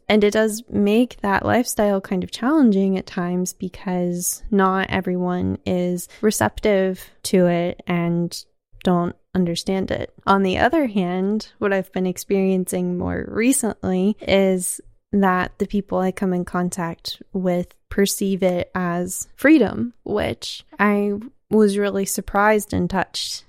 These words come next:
to hear because I do feel free, but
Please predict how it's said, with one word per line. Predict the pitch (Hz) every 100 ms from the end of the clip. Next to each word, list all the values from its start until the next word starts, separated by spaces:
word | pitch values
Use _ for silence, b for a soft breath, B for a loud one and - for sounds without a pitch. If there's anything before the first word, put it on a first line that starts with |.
| _
to | - 185
hear | 208 254 190 196 - _
because | - 208 196 180 -
I | 190
do | 214 233
feel | 202 190
free, | - 185 180 220 _ _ -
but | 208 190 190 - -